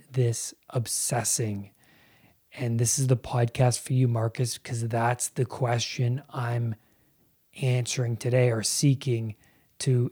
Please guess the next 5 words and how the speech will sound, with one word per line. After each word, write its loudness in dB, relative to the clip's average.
answer -4
today, -4
working 2
on 0
answering. -4